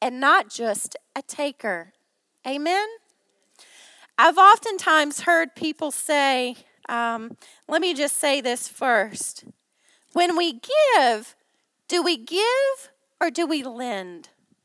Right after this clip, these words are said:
Give. Oftentimes I've heard people say,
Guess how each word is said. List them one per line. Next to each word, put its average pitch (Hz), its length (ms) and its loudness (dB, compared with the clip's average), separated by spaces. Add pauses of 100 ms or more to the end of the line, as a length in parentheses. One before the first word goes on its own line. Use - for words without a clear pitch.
(1800)
Give. 415 480 -6 (800)
Oftentimes 392 720 2
I've 294 160 2
heard 320 260 2
people 330 360 -6
say, 247 480 0